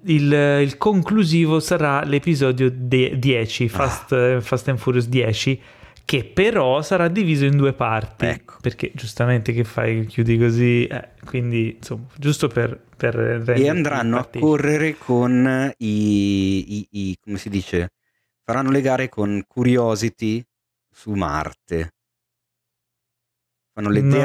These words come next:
Speaker 1: lo so,
Speaker 2: derapate.
Speaker 1: spero di no, però
Speaker 2: <laughs>
Speaker 1: ma, ma qualsiasi cosa facciano va bene, va
Speaker 2: Vabbè.
Speaker 1: benissimo. Quindi niente, che trailer nuovo di Fast nove, vabbè, non ne stiamo a parlare più di tanto,
Speaker 2: Ma
Speaker 1: perché
Speaker 2: anche perché
Speaker 1: tra-,
Speaker 2: era un
Speaker 1: ne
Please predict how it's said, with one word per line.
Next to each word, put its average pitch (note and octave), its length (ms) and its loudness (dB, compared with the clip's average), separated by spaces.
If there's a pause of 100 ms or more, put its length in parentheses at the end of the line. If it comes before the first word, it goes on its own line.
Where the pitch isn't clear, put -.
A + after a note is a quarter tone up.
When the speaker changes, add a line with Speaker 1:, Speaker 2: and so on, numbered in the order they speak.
Speaker 1:
lo B2+ 140 2
so, C3 60 0
Speaker 2:
derapate. B2 180 0
Speaker 1:
spero C#3+ 400 0
di B2 160 0
no, A2+ 160 -4
però A#2+ 480 2
Speaker 2:
<laughs> - 420 -10
Speaker 1:
ma, D#3+ 140 0
ma D#3+ 100 -2
qualsiasi G3 440 0
cosa F#3 260 2
facciano D3 640 0
va A#2+ 120 0
bene, A#2 460 0
va A#2 120 -6
Speaker 2:
Vabbè. A#2 140 -4
Speaker 1:
benissimo. A#2 500 -6 (920)
Quindi G#3+ 240 0
niente, E3+ 240 0
che F3+ 220 4
trailer F#3+ 280 4
nuovo F3 140 4
di D3+ 80 0
Fast D#3 320 -2
nove, F3+ 360 4
vabbè, D3 160 4
non C#3+ 100 -2
ne D#3 80 0
stiamo C#3 260 0
a B2 40 0
parlare B2 260 0
più B2+ 100 -2
di B2 80 2
tanto, C3 300 2
Speaker 2:
Ma A#2+ 80 2
Speaker 1:
perché C3+ 160 0
Speaker 2:
anche D3+ 120 0
perché B2 140 2
Speaker 1:
tra-, - 40 2
Speaker 2:
era - 80 0
un - 80 0
Speaker 1:
ne - 20 -2